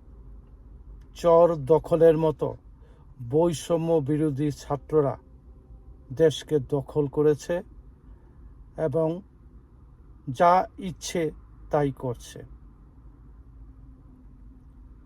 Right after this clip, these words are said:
তাদের কাছে নিরাপদ নাই সাংবাদিক, খেলোয়াড়,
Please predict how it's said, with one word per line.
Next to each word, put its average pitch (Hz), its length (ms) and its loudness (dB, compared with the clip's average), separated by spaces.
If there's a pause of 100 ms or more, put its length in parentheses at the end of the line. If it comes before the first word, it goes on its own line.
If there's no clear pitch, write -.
(160)
তাদের 165 340 2
কাছে 170 300 0
নিরাপদ 160 480 2 (120)
নাই 147 380 -2 (400)
সাংবাদিক, 151 880 -2 (1900)
খেলোয়াড়, 156 640 6